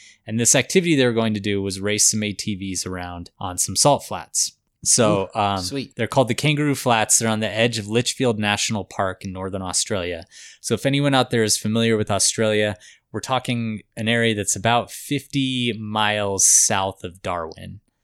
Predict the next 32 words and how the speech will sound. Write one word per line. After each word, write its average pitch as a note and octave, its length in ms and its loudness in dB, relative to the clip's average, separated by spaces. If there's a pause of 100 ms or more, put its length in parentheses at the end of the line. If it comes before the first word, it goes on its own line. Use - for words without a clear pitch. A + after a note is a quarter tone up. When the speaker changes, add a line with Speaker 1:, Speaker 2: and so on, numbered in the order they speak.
Speaker 1:
So - 200 2
Brett C#3 480 2
Mann A#2 380 0
is A2+ 120 0
twenty-two, A2+ 640 -2
and A2 120 -6
then G#2+ 160 0
both A2+ 320 0
Ashley A2+ 480 -2
and G#2+ 140 -2
Sean F#2+ 340 -2
are F2+ 100 -10
nineteen. F2+ 680 -10 (200)
And G2+ 140 -16
all A#2+ 200 2
three D#3 220 -4
friends A#2 420 0
are, F#2+ 80 -4
like, F2 240 -10
pretty F3+ 220 -4
outdoorsy. B2 760 -2 (440)
They G2+ 100 -2
love B2 320 -2
taking B2 300 -2
advantage G#2 460 -2
of G2 80 -4
all F#2+ 100 -2
these F#2+ 200 -6
different G#2+ 320 -6
outdoor G2 380 -2
activities A#2 560 -2
that - 240 -12